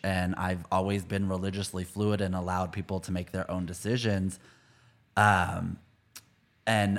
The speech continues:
I had lost somebody very close to me in high school who shared the same birthday as me, so we were super, super close. Um, and so I would go b-, home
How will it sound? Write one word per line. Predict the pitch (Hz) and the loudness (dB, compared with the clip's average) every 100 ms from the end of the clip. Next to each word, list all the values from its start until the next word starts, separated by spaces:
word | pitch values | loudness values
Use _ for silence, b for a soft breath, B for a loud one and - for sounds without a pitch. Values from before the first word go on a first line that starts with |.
| - | 2
I | 98 | 2
had | 98 101 | 2 2
lost | 98 92 - - | 2 2 0 -4
somebody | 98 92 92 | 0 0 0
very | 90 90 | 0 -2
close | - 87 - | -2 -4 -2
to | 92 | 0
me | 90 | 0
in | 90 90 76 | 0 -2 -2
high | 80 | -4
school | 85 - 90 92 107 B B | -6 -6 -2 -2 -2 B B
who | - 101 90 | 0 0 2
shared | - 98 92 | 0 0 0
the | 95 | -4
same | - 92 92 | -4 -2 -2
birthday | 87 85 - 92 87 - | -2 -6 -6 -6 -6 -4
as | 85 85 | -4 -4
me, | 87 92 | -6 -6
so | 85 | -6
we | 87 | -6
were | 78 | -6
super, | - - - 110 110 104 - | -10 -4 0 0 2 0 -2
super | - 98 90 95 | -6 -4 -2 -4
close. | - 90 95 - - _ | -2 -2 -2 -6 -14 _
Um, | 95 92 82 71 73 - _ _ _ _ - | 0 0 0 -6 -8 -12 _ _ _ _ -2
and | 110 101 | 0 4
so | |
I | 110 | 4
would | 110 | 4
go | 113 | 2
b-, | 101 107 - | 0 0 -2
home | 101 95 98 | 0 2 2